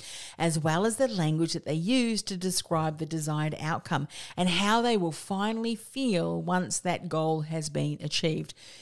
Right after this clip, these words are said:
And in the case of the example I used, when she's able to get a good night's sleep, how is that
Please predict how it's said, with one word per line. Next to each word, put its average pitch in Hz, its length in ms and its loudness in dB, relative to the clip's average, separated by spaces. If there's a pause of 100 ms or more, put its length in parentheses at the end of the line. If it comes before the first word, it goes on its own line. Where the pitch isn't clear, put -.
(120)
And 170 140 -2
in 170 100 2
the 165 80 0
case 185 400 -2
of 160 80 -4
the 156 80 -2
example 226 500 0
I 190 120 4
used, 160 500 0 (240)
when 190 160 -2
she's 185 220 0 (180)
able 208 400 2
to 170 100 -4
get 175 200 0
a 175 60 0
good 165 240 0
night's 160 340 0
sleep, - 480 -2
how 233 680 -4
is 185 300 -2
that 190 380 -4